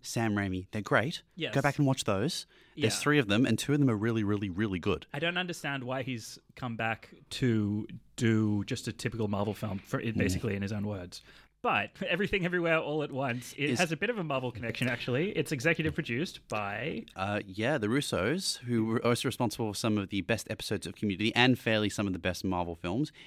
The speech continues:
Speaker 1: It is directed by Dan Kwan and Daniel Scheinert of Swiss Army Man, and it stars Michelle Yeoh, Stephanie Hsu, Ke Huy Quan,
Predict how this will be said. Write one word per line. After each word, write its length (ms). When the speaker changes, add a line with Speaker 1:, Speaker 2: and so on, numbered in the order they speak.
Speaker 1:
It 80
is 100
directed 280
by 260
Dan 260
Kwan 320
and 140
Daniel 260
Scheinert 500
of 160
Swiss 240
Army 220
Man, 300
and 340
it 140
stars 560
Michelle 260
Yeoh, 340
Stephanie 400
Hsu, 340
Ke 60
Huy 100
Quan, 560